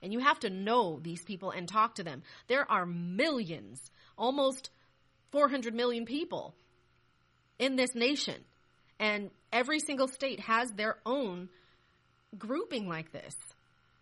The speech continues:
So th-, th-, this is, this is actually happening. And yeah, the problem with homelessness and any, and, and, uh, and addiction and all those kinds of things, it has that in, in and of itself is not ended, no.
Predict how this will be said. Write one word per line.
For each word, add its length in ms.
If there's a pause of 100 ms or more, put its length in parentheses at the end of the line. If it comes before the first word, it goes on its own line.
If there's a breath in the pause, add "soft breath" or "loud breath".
(320)
So 320
th-, 320
th-, 160 (180)
this 220
is, 180 (480)
this 260
is 200
actually 500
happening. 600 (320 soft breath)
And 180
yeah, 560 (1300)
the 100
problem 380
with 80
homelessness 720
and 100
any, 220
and, 360
and, 200
uh, 320
and 300 (140)
addiction 460
and 100
all 140
those 180
kinds 220
of 60
things, 260 (260 soft breath)
it 140
has 240 (120)
that 260
in, 320
in 100
and 120
of 120
itself 380
is 120
not 220
ended, 320
no. 420